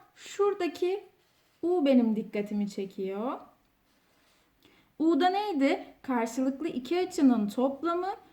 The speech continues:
yüz seksen dereceydi. E, burası altmış ise yüz seksen eksi altmıştan bu açıyı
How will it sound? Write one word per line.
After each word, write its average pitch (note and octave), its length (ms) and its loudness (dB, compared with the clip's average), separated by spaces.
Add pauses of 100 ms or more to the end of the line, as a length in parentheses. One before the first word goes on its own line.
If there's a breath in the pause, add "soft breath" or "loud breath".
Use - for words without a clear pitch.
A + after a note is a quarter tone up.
(140 soft breath)
yüz C4+ 200 2
seksen D4 560 4
dereceydi. F#3 760 -2 (220 loud breath)
E, F#3 120 -10
burası D#4 500 -6
altmış G3+ 420 2
ise - 400 -8 (480)
yüz G#3 240 -4
seksen A#3 420 -6
eksi D4 300 -6
altmıştan A3+ 640 -6 (920)
bu F3 80 -4
açıyı B3 520 -6